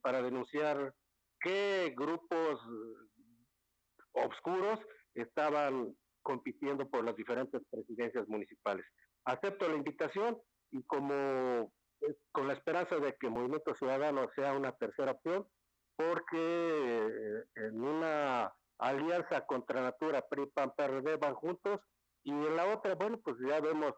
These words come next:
que con desencanto que Morena con sus partidos satélites no han hecho buen gobierno. Hablo concretamente de mi municipio, de lo que me atañe, y desgraciadamente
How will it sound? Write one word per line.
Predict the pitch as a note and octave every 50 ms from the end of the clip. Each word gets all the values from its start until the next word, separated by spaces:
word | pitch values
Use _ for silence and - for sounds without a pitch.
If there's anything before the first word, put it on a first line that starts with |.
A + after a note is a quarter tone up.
| _
que | - A2+ G#2+ G#2+ G#2+ G#2+ G#2 G2
con | - - A2 A2
desencanto | A#2+ A2+ - - A2+ - - D3 C#3+ C3+ - - D3 D3 - _ _ _ _ _ _ _
que | - A2+ G#2+
Morena | A2 A#2 B2 C#3 D3 D3 C#3 C#3 C3+ B2
con | - - A#2 G#2+
sus | - - G#2+ - _
partidos | - A2 G#2+ - - C3+ C3 B2 B2+ A#2+ G#2+ - _ _ _ _
satélites | - C#3 A#2+ - - D3+ D3+ D#3 D#3 - - F3 F3 - - _ _ _ _ _ _
no | A2 A#2+ C#3 C#3 C#3+ C#3 C3+
han | C3+ C3 B2+
hecho | C3+ C3 - - A#2
buen | G#2+ B2 A#2 G#2+
gobierno. | G#2+ G#2+ G2 G2 F#2 F#2 F#2 - -
Hablo | - E3 F#3+ F#3 F#3+ F3
concretamente | - D#3 C#3 - E3 D#3+ D3+ - D3+ D3+ E3+ E3 - C#3+
de | A#2+ B2
mi | A#2+ B2 B2
municipio, | B2 C3+ C3+ C3 B2 - F#3+ F3+ - F#3 E3
de | D3+
lo | C3+ B2+ -
que | - C3
me | C3 C#3
atañe, | C#3 - G3 G#3 G#3+ A#3 A3+ - - - _ _ _ _ _ -
y | A2+ A#2 A#2 A#2 A#2 A2+ A2+ A2 G#2+ A2 A2 _ _ _
desgraciadamente | - A#2 A2+ A2 A#2+ A#2 A#2+ - D3 C#3+ C#3+ C#3 D#3 E3 D#3+ - F3 F3 E3 -